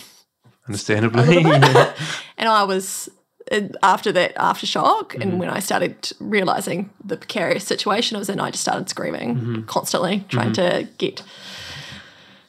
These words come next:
Speaker 2: uh, for the first, uh, probably hour,
Speaker 1: Yeah.
Speaker 2: <laughs>
Speaker 1: Yeah.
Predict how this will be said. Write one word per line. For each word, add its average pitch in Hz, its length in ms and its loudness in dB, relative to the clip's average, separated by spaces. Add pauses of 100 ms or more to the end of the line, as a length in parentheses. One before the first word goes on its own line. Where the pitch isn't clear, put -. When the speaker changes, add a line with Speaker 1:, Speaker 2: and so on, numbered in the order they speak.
(220)
Speaker 2:
uh, 208 280 -2
for 240 80 -2
the 233 60 4
first, 214 380 2
uh, 208 300 6
probably 240 300 -2
hour, 370 360 2
Speaker 1:
Yeah. 381 800 8
Speaker 2:
<laughs> - 0 -
Speaker 1:
Yeah. 359 520 6